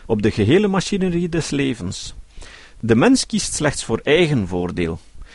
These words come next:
de natuur ten voordele van het betreffende schepsel.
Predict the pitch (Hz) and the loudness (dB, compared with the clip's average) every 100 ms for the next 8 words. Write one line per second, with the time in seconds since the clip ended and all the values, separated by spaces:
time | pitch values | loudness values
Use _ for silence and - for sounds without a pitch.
0 | - - 101 104 90 - 139 185 - - | -20 -10 0 2 2 0 0 2 0 -4
1 | 131 101 101 120 120 123 104 101 90 87 | -2 0 2 2 4 2 2 0 -2 -4
2 | - - - 87 - - - - | -4 -4 -4 -8 -2 -4 -4 -14